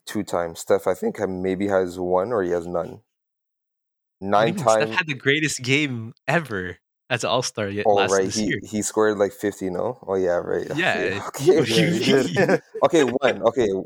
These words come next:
Speaker 1: one is good enough.
Speaker 2: Yes.
Speaker 1: Um, he was on the N B A first team nine times, N B A
Speaker 2: Yes.
Speaker 1: second team one time, and he was on the all-rookie team, of course.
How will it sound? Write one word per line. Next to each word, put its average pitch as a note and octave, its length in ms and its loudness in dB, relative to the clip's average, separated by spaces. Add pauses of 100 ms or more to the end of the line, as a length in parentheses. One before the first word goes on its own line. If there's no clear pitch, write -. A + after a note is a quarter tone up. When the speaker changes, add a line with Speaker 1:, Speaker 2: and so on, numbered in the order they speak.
(100)
Speaker 1:
one A#2 300 2
is A2+ 120 -4
good G#2 120 2
enough. F#2+ 280 -2 (840)
Speaker 2:
Yes. G#2+ 160 -2
Speaker 1:
Um, F#2+ 720 2 (540)
he - 180 -2
was A2+ 100 4
on A2+ 140 4
the G#2 460 4 (1080)
N B2+ 140 2
B C#3 140 4
A C3 40 6
first B2 380 2
team A#2+ 280 0
nine G#2 220 2
times, G2+ 600 -4 (800)
N A2 140 0
B A#2 120 4
A - 0 -
Speaker 2:
Yes. - 140 -2
Speaker 1:
second A2 260 2
team G2 400 -4
one F#2 300 -2
time, F2 480 -2
and F#2+ 140 -2
he F#2+ 80 -2
was G2 100 -2
on F#2+ 140 0
the F#2 60 2
all-rookie F#2+ 600 0
team, F2+ 220 -10
of - 120 -10
course. F2+ 500 -6